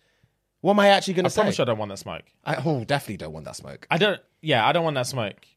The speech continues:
Speaker 2: 'Cause I would literally, like, I would probably talk to the, the parents candidly. After I've got, like, seven, eight calls,
Speaker 1: Mm.
Speaker 2: I'd talk to the parents, like, with facts
Speaker 1: Mm.
Speaker 2: and be like, "What would you have me say?"
Speaker 1: Mm.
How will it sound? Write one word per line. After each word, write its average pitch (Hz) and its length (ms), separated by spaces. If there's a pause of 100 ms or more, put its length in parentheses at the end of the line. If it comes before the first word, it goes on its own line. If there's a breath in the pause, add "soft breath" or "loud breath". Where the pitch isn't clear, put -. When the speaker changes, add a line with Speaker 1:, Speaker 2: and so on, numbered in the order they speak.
(140)
Speaker 2:
'Cause 160 180
I 196 140
would 185 140
literally, 170 520
like, 127 400 (680)
I 175 60
would 175 120
probably 226 280
talk 151 260
to 160 100
the, 127 340 (140)
the 104 340 (220)
parents 139 400
candidly. 123 760
After 196 200
I've 208 120
got, 190 100
like, 143 120
seven, 160 360
eight 151 180
calls, 165 380
Speaker 1:
Mm. 117 320 (120)
Speaker 2:
I'd 131 140
talk 196 120
to 156 80
the 143 40
parents, 143 460
like, 110 180
with 117 140
facts - 540
Speaker 1:
Mm. 123 420
Speaker 2:
and 165 100
be 147 80
like, 139 300 (640)
"What 262 200
would 262 160
you 240 100
have 220 180
me 233 80
say?" 185 340
Speaker 1:
Mm. 113 360